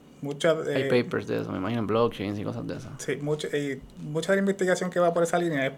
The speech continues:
Speaker 1: es por la cuestión de los blockchains. Está este concepto que se llama Zero Knowledge Proof. Tú estás probando algo sin que la otra persona sepa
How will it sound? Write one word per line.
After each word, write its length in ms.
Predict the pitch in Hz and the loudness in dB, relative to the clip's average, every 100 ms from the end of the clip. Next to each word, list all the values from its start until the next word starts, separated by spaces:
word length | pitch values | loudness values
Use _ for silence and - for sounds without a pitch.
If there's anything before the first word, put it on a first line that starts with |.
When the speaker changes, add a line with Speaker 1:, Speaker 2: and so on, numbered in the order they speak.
| - | -2
Speaker 1:
es 140 | 147 | -2
por 160 | 143 151 | -2 0
la 60 | 151 | 2
cuestión 240 | 156 156 | 2 4
de 60 | 156 | 4
los 120 | 156 | 4
blockchains. 560 | 156 147 - 120 123 | 2 0 -6 -10 -10
Está 320 | 139 - - 123 | -14 -12 -6 -6
este 720 | 123 - 139 135 131 123 123 | -6 -4 -2 0 0 -2 -4
concepto 520 | 131 139 - 151 135 | -6 -4 0 0 0
que 80 | 127 | -4
se 100 | 127 | -4
llama 400 | 127 135 139 143 - | -4 -4 -4 -6 -10
Zero 340 | - 147 147 | -4 2 2
Knowledge 420 | 147 147 143 143 - | 2 0 -2 -4 -4
Proof. 240 | 135 117 - - - - - - - - | -4 -4 -8 -20 -20 -20 -20 -20 -20 -8
Tú 80 | 139 | -2
estás 160 | 151 | 0
probando 560 | 151 156 156 156 156 160 | 2 4 4 4 4 6
algo 360 | 170 156 135 135 | 6 4 -2 -2
sin 300 | - 131 123 | -6 -8 -4
que 120 | 127 | -2
la 100 | 123 | -2
otra 180 | 127 139 | -2 -4
persona 380 | 143 - 139 | -4 -6 -8
sepa 400 | 139 143 139 - | -6 -6 -6 -8